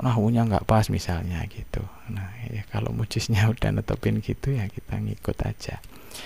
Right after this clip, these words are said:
Alhamdulillah, seratus kali tiap hari hampir. Ini wiridnya banyak, ya.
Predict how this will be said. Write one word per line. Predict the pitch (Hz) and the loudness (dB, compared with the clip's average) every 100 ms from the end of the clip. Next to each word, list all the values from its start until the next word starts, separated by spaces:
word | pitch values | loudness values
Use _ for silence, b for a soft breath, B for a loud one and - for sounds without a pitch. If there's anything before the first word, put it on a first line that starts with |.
| B - | B 2
Alhamdulillah, | 110 113 107 95 87 85 85 - - - | 4 4 4 4 4 2 0 -4 -12 -4
seratus | - 95 - - - | 0 0 0 0 0
kali | - 95 90 87 | 2 2 2 -2
tiap | - 92 95 - | 0 0 0 -2
hari | 95 82 - 98 107 - - - | 0 0 0 -2 -6 -12 -14 -2
hampir. | 92 85 - 85 - - - - - - - - - - 117 | -2 0 0 0 -2 -10 -18 -18 -18 -18 -18 -18 -16 -10 -4
Ini | 127 | 0
wiridnya | 123 104 - 101 | 2 2 4 2
banyak, | 95 95 85 | 2 2 2
ya. | 95 | -2